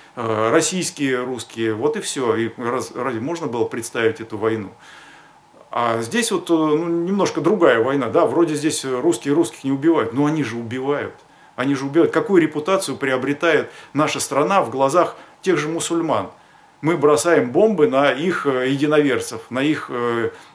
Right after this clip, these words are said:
э, единоплеменников. Э, убиваем террористов, наверное.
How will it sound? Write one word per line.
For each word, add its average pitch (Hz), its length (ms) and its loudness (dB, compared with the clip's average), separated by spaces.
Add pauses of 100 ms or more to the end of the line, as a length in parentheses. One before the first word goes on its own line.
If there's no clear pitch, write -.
э, 110 420 0
единоплеменников. 143 1120 0 (1000)
Э, 147 40 -6
убиваем 165 680 4
террористов, 147 480 2
наверное. 113 680 -2